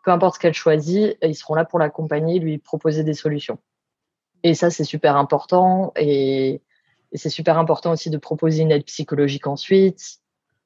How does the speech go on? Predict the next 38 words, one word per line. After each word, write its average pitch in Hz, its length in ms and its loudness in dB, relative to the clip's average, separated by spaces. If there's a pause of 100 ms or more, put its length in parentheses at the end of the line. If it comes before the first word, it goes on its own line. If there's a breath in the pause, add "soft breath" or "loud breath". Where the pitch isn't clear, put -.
(120)
C'est - 80 -12
des 143 100 -2
choses 165 260 -2
qui, 139 420 -6
je - 120 -10
pense, 170 220 -4
peuvent 139 200 0
vraiment 170 440 2
changer, 156 480 2
euh, 139 480 -4 (960)
vraiment 160 180 2
changer 160 300 0
des 147 220 2
vies, 208 200 0
en 147 120 -2
fait, - 280 -4
parce 147 160 -2
qu'on 139 420 -2 (220)
peut 190 200 2
potentiellement 156 560 0
vivre 165 240 2
avec 139 220 -2
un 139 100 -6
trauma, 165 600 0
et 131 800 -4 (260)
si - 320 -4
on 165 140 6
a 147 100 6
en 143 140 2
face 175 220 0
des 151 240 0
gens 165 220 0
qui 156 220 -8
sont 147 160 -8
capables 160 320 2
de 151 80 0
nous 151 140 0
dire, « 151 300 0